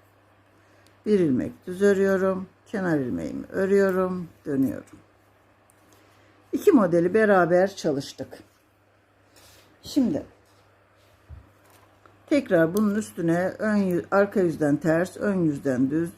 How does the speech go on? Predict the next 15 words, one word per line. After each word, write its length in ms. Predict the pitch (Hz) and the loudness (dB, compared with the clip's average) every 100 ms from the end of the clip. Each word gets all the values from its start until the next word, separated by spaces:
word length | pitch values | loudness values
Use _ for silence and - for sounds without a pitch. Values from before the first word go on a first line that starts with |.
| - | -6
gidip 380 | 190 156 170 - - | -2 2 0 -2 -8
bu 180 | 185 | -4
aradaki 720 | 180 185 160 135 - 147 175 170 | 2 2 2 -2 -2 -2 -2 0
dört 240 | 196 180 | 0 0
sıra 280 | - 160 147 | -4 -4 0
boşluğu 440 | 185 180 - 135 | -2 -2 -4 -2
yapıp 540 | 131 175 180 185 196 196 - _ _ _ _ - _ _ _ _ - | 0 0 0 -2 -2 -4 -18 _ _ _ _ -20 _ _ _ _ -2
tekrar 380 | 233 208 151 156 | -2 2 0 0
üstüne 420 | 196 - 165 196 | -4 -6 -6 -4
aynı 360 | - 202 170 | -2 0 0
şekili 500 | 151 185 165 156 175 | -2 -4 -4 -4 -4
uygulayacaksınız. 1200 | 196 175 160 151 147 135 117 - - 95 - 101 - _ _ _ _ _ _ _ _ _ _ _ _ _ _ _ _ _ | -2 0 0 0 -4 -6 -6 -8 -8 -12 -12 -14 -18 _ _ _ _ _ _ _ _ _ _ _ _ _ _ _ _ _
Ben 180 | - 208 | -8 -6
şimdi 340 | 208 226 202 180 | -4 -4 -4 -6
size 500 | - 175 175 175 | -8 -4 -2 -2